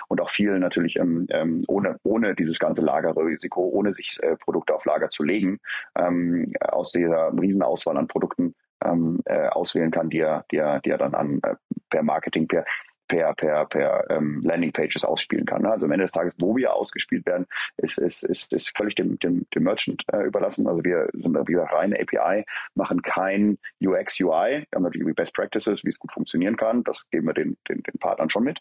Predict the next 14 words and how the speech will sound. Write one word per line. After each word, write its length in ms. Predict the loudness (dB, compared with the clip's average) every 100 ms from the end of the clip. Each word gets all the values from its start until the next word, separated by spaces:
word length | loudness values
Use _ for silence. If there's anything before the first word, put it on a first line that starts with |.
| -16 _ _ _ _ _ -12 -12 -4
Aber, 400 | -2 2 2 2
ähm, 180 | 2 0
grundsätzlich, 480 | -2 -4 -6 -4
äh, 240 | 0 0 0
ist 100 | -2
das 120 | -2
komplett, 320 | -2 -2 -2 -4 -8
liegt 120 | -4
das 100 | -2
komplett 260 | -2 -2 -2
bei 100 | 0
denen. 240 | 0 0 -2 -8 -2
Und, 260 | -2 0
ähm, 240 | 2 2